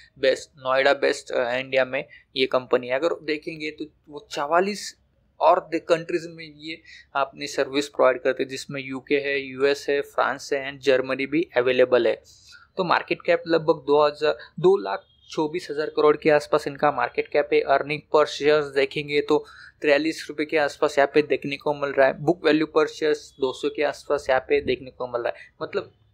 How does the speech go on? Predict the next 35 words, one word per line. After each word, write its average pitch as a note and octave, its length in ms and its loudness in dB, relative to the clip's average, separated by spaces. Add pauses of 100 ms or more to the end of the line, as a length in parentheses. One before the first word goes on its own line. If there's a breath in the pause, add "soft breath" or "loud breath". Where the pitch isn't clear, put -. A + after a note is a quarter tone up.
(100)
मार्केट D3+ 400 -6
कैप E3+ 200 0
में E3 100 -10
अगर D#3 200 -4
देखेंगे D3 420 -4
टीसीएस D#3+ 720 -8
के D#3+ 160 -6
बाद, D3 380 -2
टीसीएस E3 480 -6
and E3 80 -8
Infosys D3 580 -6
के D3+ 120 -6
बाद C#3+ 280 0
एचसीएल C#3 400 0
का C#3+ 140 0
ही C#3+ 100 2
नंबर B2+ 380 0
आता A#2+ 220 0
है। - 60 -2 (400 loud breath)
तो F3+ 120 -2
उस F3 120 -10
हिसाब E3 220 -6
से E3 180 -14
वो D#3 280 -10 (340 soft breath)
कंपनी D#3 360 -6
को D#3 160 -2
भी D#3 120 -4
अच्छी C#3+ 280 -4
तरीके D3 320 -2
से D3 120 -6
चलाती C#3 460 0
है C#3 60 -2
रोशनी C#3 300 -6
मैडम C3 320 -10
जी। C#3 140 -16